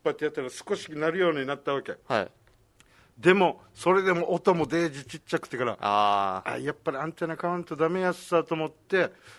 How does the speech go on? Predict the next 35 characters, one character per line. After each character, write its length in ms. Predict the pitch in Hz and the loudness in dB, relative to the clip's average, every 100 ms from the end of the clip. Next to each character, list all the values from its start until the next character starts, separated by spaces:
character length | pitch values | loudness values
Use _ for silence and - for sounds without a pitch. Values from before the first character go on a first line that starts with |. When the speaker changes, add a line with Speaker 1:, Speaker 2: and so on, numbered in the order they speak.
| _ - | _ -2
Speaker 1:
こ 140 | 180 | 4
の 140 | 190 208 | 6 6
配 220 | 190 170 | 6 4
線 320 | - 139 117 | 2 -2 0
バ 100 | 156 | 2
ッ 20 | 170 | 2
て 180 | 170 139 | 0 -2
触 260 | 160 156 | 2 4
っ 60 | 170 | 4
た 140 | 165 | 2
時 220 | 139 110 123 | -4 -4 -6
に、 140 | 110 - | -6 -2
Speaker 2:
は 140 | 117 | -2
い。 80 | 90 _ _ _ _ - - 220 | -2 _ _ _ _ -20 -18 -8
Speaker 1:
も 160 | 175 | -4
う 80 | 175 - | -4 -2
デ 240 | 170 185 202 | 2 4 4
ー 20 | |
ジ 120 | 185 | 2
音 280 | 190 175 185 | -4 0 0
も 120 | 165 | 2
全 260 | 131 147 143 | 0 -2 0
開。 280 | 151 120 - _ | 0 0 -4 _
Speaker 2:
ほ 480 | 131 135 139 110 - | -2 4 4 4 0
う。 60 | |
Speaker 1:
綺 120 | - | 0
麗 200 | 165 202 | 8 10
に 140 | 190 151 | 10 6
な 120 | 143 | 6
る 60 | 143 | 4
わ 100 | 135 | 4
け 100 | 120 | 0
よ。 100 | - _ | -2 _
Speaker 2:
は 140 | 127 | -4
い。 60 | 98 | -4